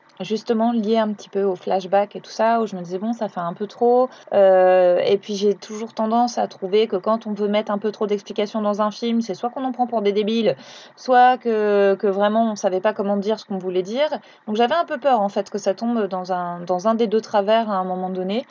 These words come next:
Et en fait, bah, pareil, euh, ce film, tout ce qu'il vous promet, évoque, euh, tout du long, euh,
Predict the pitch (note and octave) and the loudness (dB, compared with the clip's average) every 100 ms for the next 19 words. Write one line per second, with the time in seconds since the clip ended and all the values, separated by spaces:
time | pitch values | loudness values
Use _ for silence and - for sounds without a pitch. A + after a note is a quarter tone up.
0 | _ - C4+ C4 A3+ C4 B3 G#3 F#3 G3+ | _ -2 2 2 2 -2 2 2 2 2
1 | A#3 A3+ F#3 E3+ E3 D#3+ D#3+ F3 G3 - | 2 2 2 2 2 0 -2 -6 -6 -4
2 | B3+ A#3 - C#4 A#3+ - A#3 G3+ F#3+ A3 | -2 -4 -4 -8 -8 -8 -6 -4 -2 -4
3 | G3+ E3+ - _ - B3+ A#3+ B3 A#3+ - | -4 -8 -16 _ -2 0 2 2 2 2
4 | A#3 A3+ A#3+ A#3 G3+ D#3+ D#3+ D#3+ D#3 D3+ | 2 2 0 0 -6 -6 -4 -6 -8 -8
5 | G3+ F3 G3 A3+ D4 - - _ - G#3+ | -8 -4 0 0 -2 -8 -20 _ -2 4
6 | G3+ F#3+ F#3 F3+ F3+ F3 F3 E3+ A2+ - | 6 6 6 6 6 6 4 2 -2 -4
7 | - C3 - | -6 -8 -8